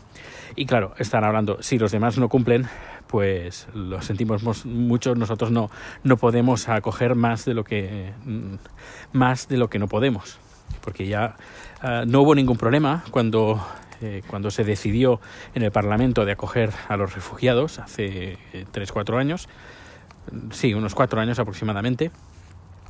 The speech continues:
Pero claro, cuando la población se dio cuenta que el país no estaba preparado para acoger a toda, a todos estos inmigrantes, a todos estos refugiados, perdón, pues, eh, la gente se cabreó, y bastante. Y eso ha hecho,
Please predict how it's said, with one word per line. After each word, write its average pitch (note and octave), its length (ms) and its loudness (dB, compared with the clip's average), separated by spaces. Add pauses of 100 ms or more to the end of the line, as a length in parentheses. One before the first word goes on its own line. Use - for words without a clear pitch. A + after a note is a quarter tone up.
(200)
Pero A2 180 0
claro, G#2 280 2 (400)
cuando G#2 340 2
la G2+ 80 4
población G#2+ 400 2
se C3 100 -2
dio A#2+ 160 2
cuenta A#2+ 400 2 (240)
que C3 80 2
el B2 80 4
país B2+ 300 4
no C#3 100 6
estaba C3+ 340 6
preparado C3 420 2
para G#2 220 0
acoger A2+ 380 0
a G#2 100 -4
toda, A2+ 520 0 (240)
a B2+ 60 -6
todos B2 260 0
estos C3 220 -4
inmigrantes, B2 520 0 (520)
a A2+ 100 -2
todos A#2+ 280 2
estos A#2 200 0
refugiados, B2 480 -2
perdón, B2 340 0 (400)
pues, D3+ 540 4
eh, A2 460 0
la A2 100 0
gente G2+ 200 -2
se - 120 -2
cabreó, F#2+ 460 0
y A#2 80 -4
bastante. G2+ 480 -4 (420)
Y A#2+ 340 0
eso A#2 320 2
ha A#2 80 4
hecho, B2 380 0